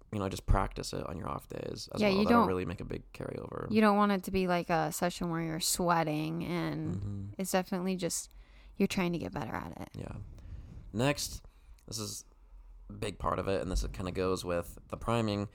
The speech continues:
Speaker 1: is to focus on the mind-muscle connection over the weight. Again, the biggest problem here is not being able to connect to the muscle.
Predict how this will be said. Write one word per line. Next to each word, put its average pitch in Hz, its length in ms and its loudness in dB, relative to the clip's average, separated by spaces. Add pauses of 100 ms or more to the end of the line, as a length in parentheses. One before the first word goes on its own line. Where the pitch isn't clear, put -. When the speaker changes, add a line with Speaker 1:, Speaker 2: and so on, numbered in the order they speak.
(420)
Speaker 1:
is - 100 -6
to 127 80 -2
focus 151 260 4
on 127 80 4
the 104 60 6
mind-muscle 95 400 2
connection 82 560 -6
over 73 400 -2
the 76 100 -2
weight. 73 380 -2 (440)
Again, 110 400 2 (460)
the 135 100 12
biggest 131 260 6
problem 107 260 6
here 101 160 4
is 98 100 2
not 90 140 4
being 90 140 2
able 85 140 -2
to 76 120 -4
connect - 520 -2 (240)
to - 100 -6
the 90 100 2
muscle. 90 540 2